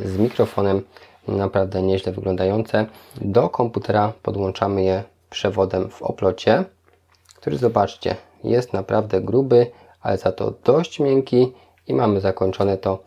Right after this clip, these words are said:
trzema wtykami. Oczywiście mini jacki do samych słuchawek, do mikrofonu oraz wtyk U S B do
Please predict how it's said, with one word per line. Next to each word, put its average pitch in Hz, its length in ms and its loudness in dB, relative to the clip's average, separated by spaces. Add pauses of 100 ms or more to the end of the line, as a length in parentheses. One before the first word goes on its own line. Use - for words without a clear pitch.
(240)
trzema 117 320 2
wtykami. - 540 -4 (280)
Oczywiście - 560 -2
mini 104 260 2
jacki 98 420 -2 (140)
do 104 420 2
samych 98 320 -2
słuchawek, 98 400 -4
do 95 140 -2
mikrofonu 101 600 -2 (100)
oraz 104 280 2
wtyk - 340 -2
U 110 40 6
S 104 140 2
B 107 200 2 (420)
do 113 460 2